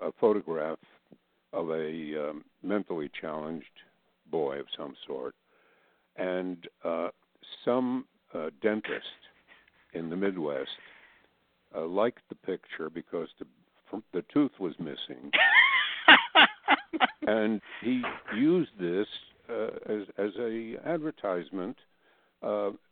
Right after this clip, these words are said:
Speaker 1: and as a painless dentist, and said, "What me worry?" because the kid is smiling broadly and he's has no, uh, you know, that tooth is missing.
Speaker 2: Did What Me Worry come along with the image the first time?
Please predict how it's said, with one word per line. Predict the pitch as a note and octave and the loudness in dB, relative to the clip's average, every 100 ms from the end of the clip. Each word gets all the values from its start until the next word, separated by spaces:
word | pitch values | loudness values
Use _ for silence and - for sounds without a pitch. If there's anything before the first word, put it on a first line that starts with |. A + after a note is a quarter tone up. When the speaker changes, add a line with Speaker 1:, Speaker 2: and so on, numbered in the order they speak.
| _ _ - - - - | _ _ -10 -8 -8 -8
Speaker 1:
and | G2 G#2+ G#2 G2 - - - _ - - _ - | -6 -6 -8 -12 -20 -20 -20 _ -20 -20 _ -6
as | G#2 | -4
a | - _ _ | -6 _ _
painless | C#3+ D3 B2+ G#2+ - | 0 2 2 -2 -2
dentist, | B2+ C#3+ C3+ - - - - _ _ - | 2 2 0 -6 -10 -12 -20 _ _ -6
and | G2+ F#2+ - | -6 -6 -2
said, | G#2+ F#2+ F2 | 0 0 2
"What | A2+ - | 0 0
me | G#2 A2+ | -2 -2
worry?" | G#2+ B2+ B2+ F2+ | 2 6 6 4
because | F2 - G2+ - | -2 -4 -4 -4
the | G#2+ | -8
kid | D3+ A#2+ | -4 -2
is | E2+ - | -2 -6
smiling | F#2 G2 A#2 A#2 G2 F2 | -6 -4 -2 -2 -4 -2
broadly | F#2 F#2 F#2+ G#2+ G2 G#2 _ _ _ | 0 2 0 -2 -6 -8 _ _ _
and | A2+ | -2
he's | G#2 F2+ _ _ - | -2 -4 _ _ -8
has | G2 G#2+ F#2 | -2 0 0
no, | A2+ G2 _ - | -4 -4 _ -8
uh, | - F#2 A2 | -6 -6 -6
you | C3 A#2+ | -6 -6
know, | F2 D#2+ | -6 -4
that | F#2 - | -6 -2
tooth | E3 F#3 - | -4 -4 -10
is | F#2 | -4
missing. | F2+ C3 | 0 6
Speaker 2:
Did | |
What | C#3 E3+ | 8 8
Me | F3 E3+ | 6 6
Worry | E3 F#3 G3+ | 8 8 6
come | - E3 | 4 6
along | D#3+ D#3 E3+ | 6 8 8
with | E3 C3+ | 4 -2
the | C3+ C3+ | -2 0
image | C3+ E3+ E3 - - | -2 -2 -4 -8 -10
the | B2 - | -10 -2
first | C#3 - | -2 0
time? | D3 D#3+ G#3+ | 0 0 0